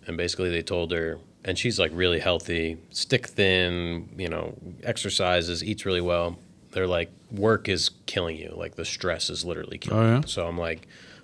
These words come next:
Speaker 1: "Oh, man." I'm like, "If this isn't a sign,"
Speaker 2: <laughs>
Speaker 1: 'cause I was super stressed,
Speaker 2: Days
Speaker 1: you
Speaker 2: to
Speaker 1: know?
Speaker 2: come, right?
Speaker 1: Yeah, like, bringing home all that stress was a lot. On top of, you know, having a, a young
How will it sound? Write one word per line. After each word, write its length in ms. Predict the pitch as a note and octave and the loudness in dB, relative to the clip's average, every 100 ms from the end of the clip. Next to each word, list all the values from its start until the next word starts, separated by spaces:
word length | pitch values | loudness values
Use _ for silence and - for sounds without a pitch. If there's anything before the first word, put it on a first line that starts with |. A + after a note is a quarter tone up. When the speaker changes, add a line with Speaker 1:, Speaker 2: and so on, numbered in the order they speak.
| - | -6
Speaker 1:
"Oh, 140 | G#2 D2 | -2 -2
man." 380 | F2+ E2+ D#2 - | -2 -4 -4 -2
I'm 100 | F#2 | 0
like, 160 | F2+ F2+ | 0 0
"If 100 | F2+ | 4
this 160 | B2 | 6
isn't 260 | A#2 B2+ - | 8 8 10
a 100 | F3+ | 12
sign," 460 | D3 G#2+ F#2+ F2 F2+ | 12 12 12 10 10
Speaker 2:
<laughs> 760 | D#3 D#3+ C3 D3 C#3 D3+ E3+ | 12 12 12 12 12 12 12
Speaker 1:
'cause 240 | A#2+ C3+ A#2 - | 10 8 6 6
I 120 | B2 | 8
was 160 | A2+ F#2+ | 8 8
super 280 | B2 F#2+ F2+ | 6 4 2
stressed, 180 | - G#2+ | 6 10
Speaker 2:
Days 300 | C3+ B2 C#3 | 12 12 10
Speaker 1:
you 60 | |
Speaker 2:
to 60 | A#2+ | 8
Speaker 1:
know? 40 | |
Speaker 2:
come, 540 | A#2+ A2+ G2 G2 A2 G#2+ | 10 10 8 6 4 4
right? 80 | F#2+ | 4
Speaker 1:
Yeah, 240 | F2 D#2+ | 4 4
like, 240 | E2 F2+ - | 2 0 4
bringing 280 | A#2 A#2 | 6 6
home 360 | F#2 G2+ F#2 F2+ | 6 6 6 4
all 140 | F2 | 4
that 180 | F2+ E2+ | 4 4
stress 540 | - - F2+ E2 - - | 0 0 0 2 0 -2
was 140 | E2 | -2
a 40 | E2+ | -2
lot. 360 | E2 E2 D#2 | -2 -2 -4
On 160 | F#2 F2+ | -4 -2
top 300 | A2+ A2+ G2 | 0 0 0
of, 200 | F2 F2 | -2 -2
you 120 | F2+ | -2
know, 240 | E2 D#2+ - - - - - | -2 -6 -12 -20 -20 -20 -4
having 320 | G2 G2 F2 | 2 2 4
a, 260 | E2+ D#2+ - - | 2 0 -2 -8
a 260 | - E2+ E2+ | -8 -4 -4
young 560 | F2 F#2 F2+ F2 E2+ | 0 2 2 0 -4